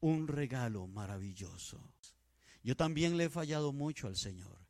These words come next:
pero para esto, pero para esto murió Jesús en la cruz del Calvario. Para esto el Señor dio su vida en la cruz.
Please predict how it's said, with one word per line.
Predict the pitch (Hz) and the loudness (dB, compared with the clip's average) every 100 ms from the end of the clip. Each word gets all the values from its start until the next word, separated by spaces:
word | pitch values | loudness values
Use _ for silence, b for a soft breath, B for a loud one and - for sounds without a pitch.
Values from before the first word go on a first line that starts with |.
| B B B | B B B
pero | 139 127 | 2 4
para | 127 117 113 | 4 2 4
esto, | 135 190 - - 233 269 - b b _ | 4 4 0 -4 -6 -8 -14 b b _
pero | 123 110 | -2 0
para | 110 110 113 | 0 2 4
esto | 151 160 - 165 | 4 0 -4 -4
murió | 147 120 107 123 151 185 190 190 - | -2 -2 2 4 4 2 -4 -12 -18
Jesús | - 110 - - 151 110 107 - - _ _ | -10 -6 -2 0 -2 -4 -10 -12 -14 _ _
en | 127 110 | -4 -2
la | 104 | -4
cruz | - 123 131 117 | -4 -2 0 0
del | 92 | -4
Calvario. | - 95 87 87 90 - B B - | -4 -6 -6 -8 -10 -16 B B -8
Para | 101 104 110 | -4 -2 0
esto | 151 160 - | 0 0 -6
el | 151 | -4
Señor | - 123 110 113 107 107 - 95 | -2 0 0 0 0 -4 -10 -14
dio | 101 120 139 | -4 0 0
su | - 143 | -2 -4
vida | 131 131 110 87 92 - _ - | 0 0 -2 -6 -14 -20 _ -10
en | 95 | -8
la | 90 | -8
cruz. | 92 - 87 98 - - | -12 -18 -20 -14 -12 -12